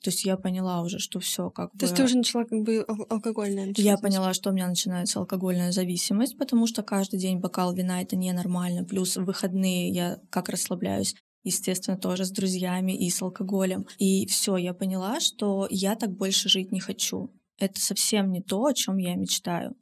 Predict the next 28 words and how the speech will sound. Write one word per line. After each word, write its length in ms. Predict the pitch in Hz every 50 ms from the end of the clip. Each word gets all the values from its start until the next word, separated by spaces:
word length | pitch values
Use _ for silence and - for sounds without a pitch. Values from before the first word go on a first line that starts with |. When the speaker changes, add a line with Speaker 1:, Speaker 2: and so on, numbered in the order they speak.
| - _ -
Speaker 1:
И 180 | 196 196 196
вот 220 | 190 190 190 190 -
тут 240 | - 233 269 - -
начался 720 | 214 196 196 - - 190 180 - - - 185 180 180 -
более 360 | 196 175 190 196 196 185 185
такой 260 | 180 180 - - 180
глобальный 580 | 175 185 185 185 180 196 196 190 180 180 175 170
поиск, 500 | - - 190 226 285 302 277 - - - - -
э, 200 | 190 185 185 196
тех 280 | - - 202 202 -
инструментов, 720 | 202 185 - - - 190 185 185 208 269 - - - 208 - - _ _ _ _
которые 340 | - 214 208 - 214 208 208
действительно 580 | 185 190 190 - - 208 233 - - - 220 202
меня, 600 | 190 185 180 185 185 185 190 190 190 190 190 190 -
а, 260 | - 185 185 185 -
вернут 560 | - 190 185 208 208 202 202 202 202 202 208 208
к 80 | -
себе, 460 | - - - 190 190 185 170 165 165 -
потому 280 | - - 185 185 190
что 180 | 190 190 - 196
я 120 | 185 185
на 100 | 185 185
тот 180 | 175 185 190 -
момент 380 | 196 196 196 190 196 202 202 -
вообще 400 | 190 185 190 185 - - 185 180
ничего 260 | 170 - - - 165
не 100 | 175 180
понимала, 520 | - - 180 175 175 175 170 170 170 170